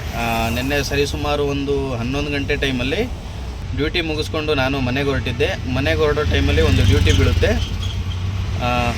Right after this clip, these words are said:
ಅರಕೆರೆಯಿಂದ ಗೊಟ್ಟಿಗೆರೆಗೆ. ನಾವು ಆಲ್ಮೋಸ್ಟು, ಆ, ಸಂಡೇ ಟೈಮಲ್ಲಿ, ಆ, ಡ್ಯೂಟಿ ಇಲ್ದಿರೋ ಟೈಮಲ್ಲಿ, ಇಲ್ಲ ನಮ್ಗೆ ಯಾರಿಗಾದ್ರೂ ಇಷ್ಟ ಆಯ್ತು ಅಂತಂದ್ರೆ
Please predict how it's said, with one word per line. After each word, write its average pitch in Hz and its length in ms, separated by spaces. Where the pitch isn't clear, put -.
ಅರಕೆರೆಯಿಂದ 165 540
ಗೊಟ್ಟಿಗೆರೆಗೆ. 139 720
ನಾವು 180 280
ಆಲ್ಮೋಸ್ಟು, 160 880
ಆ, 127 240
ಸಂಡೇ 160 380
ಟೈಮಲ್ಲಿ, 151 560
ಆ, 127 240
ಡ್ಯೂಟಿ 147 300
ಇಲ್ದಿರೋ 147 320
ಟೈಮಲ್ಲಿ, 139 460
ಇಲ್ಲ 135 220
ನಮ್ಗೆ 135 320
ಯಾರಿಗಾದ್ರೂ 151 400
ಇಷ್ಟ 127 260
ಆಯ್ತು 156 300
ಅಂತಂದ್ರೆ 135 580